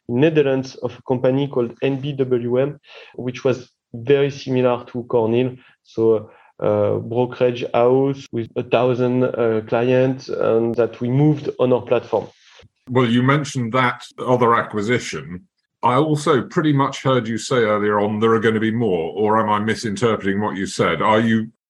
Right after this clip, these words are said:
Speaker 2: continuing to look around for bolt-ons and add-ons?
Speaker 1: No, definitely. Uh, this strategy is,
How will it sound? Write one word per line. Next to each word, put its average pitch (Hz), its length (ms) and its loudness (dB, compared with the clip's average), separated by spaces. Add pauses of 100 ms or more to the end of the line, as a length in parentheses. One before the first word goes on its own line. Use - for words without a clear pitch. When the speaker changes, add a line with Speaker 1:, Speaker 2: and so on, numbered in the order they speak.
Speaker 2:
continuing 117 600 0
to 107 140 -2
look 113 160 0
around 104 560 0
for 104 140 -2
bolt-ons 98 800 0
and 101 100 0
add-ons? 76 760 -4 (680)
Speaker 1:
No, 131 80 -2
definitely. 139 680 0
Uh, 120 160 4 (500)
this 156 180 -4
strategy 160 640 0
is, 131 80 -4